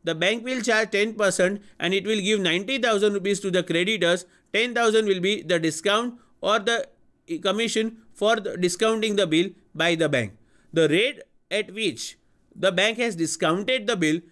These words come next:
will be termed as a bill rate. Now that particular needs to be, that particular sequence will go on and on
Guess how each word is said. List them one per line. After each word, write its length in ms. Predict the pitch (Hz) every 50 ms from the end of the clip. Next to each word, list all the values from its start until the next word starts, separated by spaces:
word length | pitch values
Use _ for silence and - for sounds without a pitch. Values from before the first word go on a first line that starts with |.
| _ _ _ -
will 180 | 165 202 220
be 140 | 208 233 226
termed 280 | 170 185 175 175 175 165
as 200 | 151 139 127 156
a 200 | 208 285 381 - - _ _ _ _ - 143
bill 240 | 156 180 165 147 127
rate. 240 | 120 107 92 - - _ _ _ _ _ _ _ _ -
Now 140 | 175 180 165
that 400 | 127 131 131 139 185 262 247 -
particular 580 | 254 247 214 240 233 190 208 214 220 233 233 - _ _ _ -
needs 300 | 156 185 233 254 240 -
to 120 | - 220 214
be, 260 | 208 220 220 202 208
that 220 | 160 196 226 214
particular 380 | 165 226 214 214 220 214 220 202
sequence 400 | - 208 - 190 190 185 180 185
will 160 | 190 185 175
go 240 | 156 170 196 214 -
on 240 | - 196 214 240 240
and 160 | 233 214 190
on 240 | 175 170 190 202